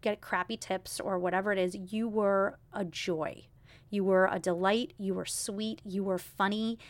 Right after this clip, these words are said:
You were just the perfect amount of, "I'm here for you. What do you need? I gotcha.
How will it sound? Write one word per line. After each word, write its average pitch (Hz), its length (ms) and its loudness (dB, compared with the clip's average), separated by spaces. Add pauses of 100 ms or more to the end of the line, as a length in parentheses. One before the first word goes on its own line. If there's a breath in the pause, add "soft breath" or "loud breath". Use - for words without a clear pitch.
(140 loud breath)
You 202 160 0
were 180 380 6 (200)
just - 280 -2
the 185 60 -4
perfect - 600 0
amount 190 440 2
of, 180 400 2
"I'm 196 140 -2
here 254 180 2
for - 140 -8
you. 254 380 0 (240 loud breath)
What 208 120 2
do 214 80 0
you 220 100 2
need? 220 480 0 (260 loud breath)
I 190 80 -2
gotcha. 190 640 4